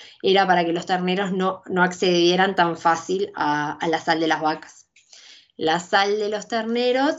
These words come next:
hicimos también unas bateas con dos gomas para poder poner, eh, reserva de, de sal a los, a los terneros. Y la malla es, por más que parecía muy precaria,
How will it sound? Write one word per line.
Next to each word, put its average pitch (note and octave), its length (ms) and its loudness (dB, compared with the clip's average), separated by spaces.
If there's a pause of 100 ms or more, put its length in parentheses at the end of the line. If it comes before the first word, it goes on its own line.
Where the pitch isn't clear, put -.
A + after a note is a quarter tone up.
hicimos F3+ 420 -2
también G3+ 360 2
unas F3+ 160 0
bateas G#3+ 440 4
con F3+ 160 -6
dos F3+ 160 -6
gomas A3+ 480 0 (500)
para F3 240 0
poder F#3 280 0
poner, F#3+ 500 0
eh, F#3 180 -2
reserva E3+ 600 0
de, C#3+ 560 0
de D#3+ 120 0
sal F3 540 0
a D#3+ 140 -8
los, C#3+ 380 -8
a - 100 -10
los D3 160 -12
terneros. C#3+ 500 -12 (320)
Y G#3+ 180 2
la A#3 140 6
malla B3 400 4
es, B3 140 4
por F3+ 140 -4
más F3+ 160 -4
que G#3 80 -6
parecía F#3+ 320 -4
muy G3+ 140 -6
precaria, A3 760 2